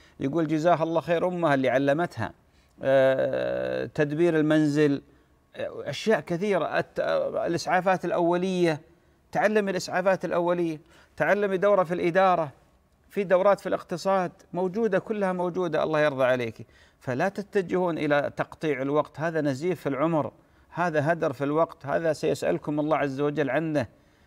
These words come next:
فبعض الناس يقول، آه، مثلًا،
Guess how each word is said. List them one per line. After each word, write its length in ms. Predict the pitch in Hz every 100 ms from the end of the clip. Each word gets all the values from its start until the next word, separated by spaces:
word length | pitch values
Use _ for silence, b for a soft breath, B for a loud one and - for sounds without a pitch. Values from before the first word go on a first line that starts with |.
| b
فبعض 640 | - 127 131 - 139 135
الناس 320 | 156 165 147 156
يقول، 380 | 151 160 147 143
آه، 360 | 135 127 127
مثلًا، 720 | 139 135 131 131 127 120 120